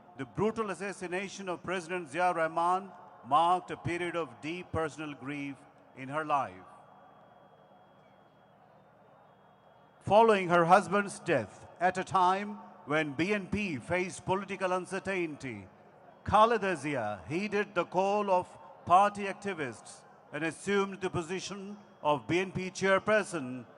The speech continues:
in nineteen eighty-three. This marked the beginning of her active political career. She later emerged as an uncompromising leader, leading the pro-democracy movement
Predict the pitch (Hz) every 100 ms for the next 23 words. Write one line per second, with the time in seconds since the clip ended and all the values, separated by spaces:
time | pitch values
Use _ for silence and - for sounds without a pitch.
0 | - 156 160 170 190 175 180 170 180 -
1 | 170 135 151 123 95 85 - - - -
2 | - 110 101 190 165 110 - - - -
3 | - 135 160 175 196 - 156 156 151 156
4 | 214 160 107 95 95 - - 151 160 160
5 | - 196 208 208 190 165 - - 175 180
6 | 170 170 156 156 156 156 127 98 76 -
7 | - - - - - - - 175 185 208
8 | 208 190 185 196 214 220 202 175 - -
9 | 165 165 180 185 214 202 208 196 185 185
10 | 208 180 196 175 196 196 175 98 85 -
11 | - - 117 139 185 208 196 175 - 175
12 | 196 175 170 180 185 185 175 165 185 185
13 | 160 185 208 202